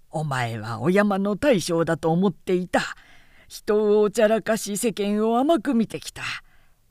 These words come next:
賢いのは自分一人で、他の者はみんなバカかお人よしだと考えていた。はは。ところが因果は車井戸の鶴瓶であり、家福はつるんだ蛇のごとくであり、明暗は。」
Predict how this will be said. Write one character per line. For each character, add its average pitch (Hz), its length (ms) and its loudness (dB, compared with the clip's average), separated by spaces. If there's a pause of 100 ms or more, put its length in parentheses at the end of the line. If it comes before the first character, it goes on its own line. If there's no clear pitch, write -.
(160)
賢 - 480 -6
い 135 80 -4
の 147 140 -2
は 151 120 0
自 151 160 -2
分 180 200 2
一 214 260 -2
人 170 100 -2
で、 - 160 -18 (440)
他 180 320 0
の 180 120 2
者 180 260 0
は 165 140 4
み 139 200 -10
ん 139 200 -12
な 185 200 -2
バ 220 180 0
カ 190 160 -4
か 185 180 0
お 202 100 2
人 - 220 0
よ 208 140 2
し 196 140 -6
だ 196 120 0
と 196 200 -2
考 240 300 4
え 196 100 2
て 143 140 -12
い 127 80 -14
た。 - 120 -12 (600)
は 160 120 0
は。 - 440 -10 (840)
と 120 280 -8
こ 170 200 2
ろ 175 160 6
が 147 200 6
因 175 420 2
果 131 200 -2
は 117 260 -8 (300)
車 190 460 4
井 196 120 2
戸 190 140 4
の 190 140 4
鶴 254 300 2
瓶 226 140 6
で 156 160 2
あ - 100 -12
り、 - 220 -18 (300)
家 139 200 -4
福 - 300 -8
は 139 180 0
つ - 140 -8
る 180 140 4
ん 170 100 2
だ 170 140 6
蛇 208 260 4
の 202 160 4
ご 196 120 4
と 208 120 2
く 202 140 -2
で 190 160 4
あ 190 80 4
り、 202 140 2
明 208 380 8
暗 202 220 6
は。」 170 220 0